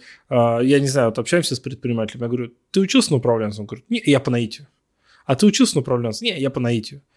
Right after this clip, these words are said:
И поэтому они все в бизнесе сидят сами, понимаешь? А те, кто учились, они не по наитию. Они реально, ну, в смысле, управляют командой.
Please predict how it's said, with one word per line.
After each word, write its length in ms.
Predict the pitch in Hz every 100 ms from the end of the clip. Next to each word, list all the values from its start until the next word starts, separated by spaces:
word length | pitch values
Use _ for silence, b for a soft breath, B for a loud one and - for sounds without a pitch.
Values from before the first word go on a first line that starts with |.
| _
И 80 | 190
поэтому 260 | 175 165 156
они 120 | 143
все 160 | 127
в 60 | 135
бизнесе 380 | 131 120 107 -
сидят 320 | - 117 110
сами, 260 | 117 113 117
понимаешь? 340 | 120 143 139 - _ _ _ _ _ _ _ _ _ _ -
А 80 | 143
те, 120 | 135
кто 140 | 175 156
учились, 460 | 135 214 180 - _ b b b b b
они 180 | 131 151
не 100 | 131
по 100 | 127
наитию. 440 | 127 131 117 120 _ _
Они 240 | 127 123
реально, 480 | 117 139 196 165 131
ну, 120 | 165
в 60 | 135
смысле, 300 | 135 117 117
управляют 420 | - 113 117 143
командой. 460 | 131 107 110 110